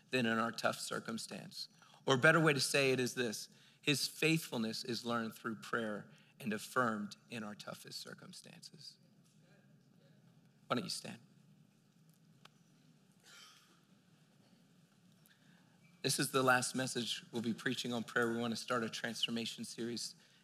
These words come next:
next. Next week, I have a special guest speaker and a guest worship, uh, team that's gonna assist us, and I don't want you to miss it. It's, it's gonna be awesome.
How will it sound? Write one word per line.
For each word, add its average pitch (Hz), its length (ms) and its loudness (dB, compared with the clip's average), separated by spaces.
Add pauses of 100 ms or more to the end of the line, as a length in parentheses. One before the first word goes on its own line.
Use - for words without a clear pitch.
next. 107 580 -2 (1120)
Next 131 280 2
week, 131 220 2
I 120 60 6
have 117 100 6
a 110 60 -2
special 120 420 -2
guest 113 300 -2
speaker 120 680 -2
and 110 260 -6
a 113 60 -10
guest 113 380 -2
worship, 113 500 -2 (720)
uh, 104 340 0 (220)
team 117 440 -2 (260)
that's - 160 -6
gonna 117 180 -2
assist - 600 -2
us, 110 380 -2 (420)
and 117 100 2
I 110 60 4
don't 117 160 4
want 110 160 -2
you 107 60 -10
to 104 60 -4
miss 110 260 -2
it. 104 120 -6
It's, - 300 -8
it's - 140 -14
gonna 113 160 -4
be 110 120 -4
awesome. 104 440 -6